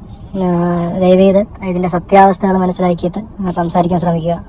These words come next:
ഉം, മരിച്ചുപോയ ഒരാളാണെങ്കിലും അയാൾ ചെയ്തത് തെറ്റാണെങ്കിലും അയാളുടെ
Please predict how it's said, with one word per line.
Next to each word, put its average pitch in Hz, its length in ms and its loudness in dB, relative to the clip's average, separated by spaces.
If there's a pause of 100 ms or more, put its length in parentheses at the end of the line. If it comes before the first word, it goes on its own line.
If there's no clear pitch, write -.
(220)
ഉം, 180 380 -2
മരിച്ചുപോയ 180 480 4
ഒരാളാണെങ്കിലും 175 600 4 (480)
അയാൾ 180 160 6
ചെയ്തത് 190 300 6
തെറ്റാണെങ്കിലും 190 600 4 (440)
അയാളുടെ 190 420 6